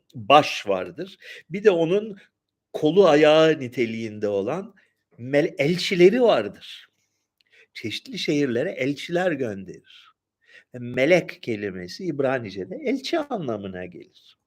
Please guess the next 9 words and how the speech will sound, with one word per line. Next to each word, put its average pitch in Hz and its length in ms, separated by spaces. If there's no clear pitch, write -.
E, 113 340
kurdukları 147 1000
tanrı 139 420
konsepti, 156 840
tek 147 300
tanrı 107 320
konsepti 180 580
bir 233 100
monarşi, 196 760